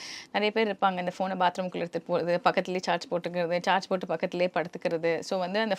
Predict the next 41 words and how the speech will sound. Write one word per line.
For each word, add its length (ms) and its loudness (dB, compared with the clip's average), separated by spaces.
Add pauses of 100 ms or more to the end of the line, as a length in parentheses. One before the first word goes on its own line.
ஃபோன் 260 6 (120)
வந்து 200 2 (360)
எப்பவுமே 540 8
கையிலேயே 400 8
இருக்கணும், 360 0
எப்பவுமே 340 2
கூடவே 300 6
இருக்கணும் 280 0
அப்படின்னு 260 -4
சொல்லி 160 -2
நினைப்பாங்க. 400 -2
அந்த 180 4
அடிக்ஷன் 440 0
பேர் 200 2
தான் 120 2
actually 320 -4
நாமோஃபோபியா. 600 -2 (520)
ஆம், 320 2
இது 160 2
நம்ம 200 2
இந்த 200 10
ஜெனரேஷனுன்னு 880 4
சொல்ல 200 4
முடியாது, 400 2
வர 120 2
வர 140 2 (120)
எல்லா 140 6 (100)
ஜெனரேஷன்லயும் 540 0
பார்க்கலாம். 280 0
I'm 160 -6
sure 180 6
உங்க 180 2
அம்மா 200 2
அப்பா 140 4
கூட 280 0
இப்பெல்லாம் 320 -2 (220)
Facebook-ஓ, 500 0 (160)
YouTube-ஓ 460 0
பார்த்துட்டே 320 -2
இருக்கிற 280 -2
மாதிரி 220 -2